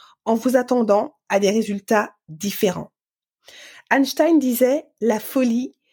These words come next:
c'est de faire toujours la même chose et de s'attendre à un résultat différent. » Et il a raison. Si vous envisagez un retour en arrière, parce que selon les circonstances, c'est possible,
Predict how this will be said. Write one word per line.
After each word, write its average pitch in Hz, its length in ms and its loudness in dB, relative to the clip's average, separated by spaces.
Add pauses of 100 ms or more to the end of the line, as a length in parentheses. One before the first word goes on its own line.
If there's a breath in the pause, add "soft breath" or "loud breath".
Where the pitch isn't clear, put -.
(180)
c'est - 160 -2
de 247 100 2
faire 277 320 -2
toujours 320 340 2
la 254 120 2
même 233 200 2
chose 233 500 -2 (360)
et 254 120 2
de 254 100 0
s'attendre 254 580 -2
à 202 120 -2
un 202 40 0
résultat 220 680 -2
différent. » 170 640 -4 (420)
Et 233 60 2
il 277 100 6
a 262 80 2
raison. 277 420 0 (720 loud breath)
Si 330 180 2
vous 339 200 2
envisagez 302 640 2
un 233 80 2
retour 220 380 -2
en 214 100 0
arrière, 226 560 0 (240)
parce 190 160 -8
que 220 100 -2
selon 220 300 -2
les 202 120 2
circonstances, 220 840 -4 (420)
c'est - 200 0
possible, 240 640 0